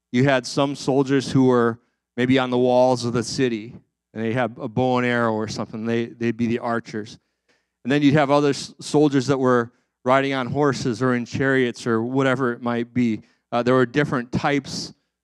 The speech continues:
of soldiers, but what it's talking about here is foot soldiers. When it talks about us as Christians, we should view ourselves as a foot soldier.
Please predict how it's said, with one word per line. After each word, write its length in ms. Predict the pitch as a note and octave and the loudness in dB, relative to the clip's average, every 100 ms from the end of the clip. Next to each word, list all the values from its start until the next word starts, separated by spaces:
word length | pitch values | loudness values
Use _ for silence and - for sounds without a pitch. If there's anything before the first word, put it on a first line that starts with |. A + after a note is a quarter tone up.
| _ | _
of 140 | - G2+ | -8 -6
soldiers, 500 | - E3+ F3 C3 A2+ | 0 2 4 2 -2
but 280 | D3 C3+ B2 _ - | 0 -2 -2 _ -12
what 300 | B2 C3+ D3+ | -2 0 0
it's 180 | B2 | -2
talking 480 | - - D#3+ F3 F3 | -6 -2 0 0 -2
about 300 | C#3+ C#3 C3 | 0 2 2
here 500 | B2+ F3+ F3 C#3 D3+ _ _ _ _ _ _ _ _ _ _ - | 0 2 2 2 -4 _ _ _ _ _ _ _ _ _ _ -8
is 120 | C3 | -6
foot 280 | A#2 G3 A#3 | -2 0 0
soldiers. 760 | - C3+ G#2+ G2+ E2 C#3+ - - _ _ _ _ _ - | 0 0 0 -4 -18 -16 -14 -14 _ _ _ _ _ -6
When 180 | C3+ | -2
it 120 | D3 C#3 | -2 -2
talks 380 | D3+ E3 - | 0 0 0
about 300 | E3+ E3 E3 | 2 4 4
us 240 | E3 F3+ - | 2 -2 0
as 200 | D3 C#3 | 0 -2
Christians, 720 | - D#3+ - D3+ C#3 - - _ _ _ _ - | 0 0 0 -4 -6 -6 -12 _ _ _ _ 0
we 160 | B2+ | 2
should 220 | D#3 C#3+ | 4 2
view 260 | B2 D#3 D#3+ | 2 4 4
ourselves 680 | D3+ B2 - D#3 D#3 D3 - | 4 0 0 2 4 2 -4
as 600 | C#3+ C3 B2+ B2 - - _ _ _ _ _ _ _ _ _ _ _ _ - | -4 0 0 -2 -4 -12 _ _ _ _ _ _ _ _ _ _ _ _ -12
a 40 | |
foot 220 | - G#3+ G#3+ | -4 -4 -4
soldier. 560 | B2+ G2 G2 B2+ B2+ | -4 -4 -6 -14 -16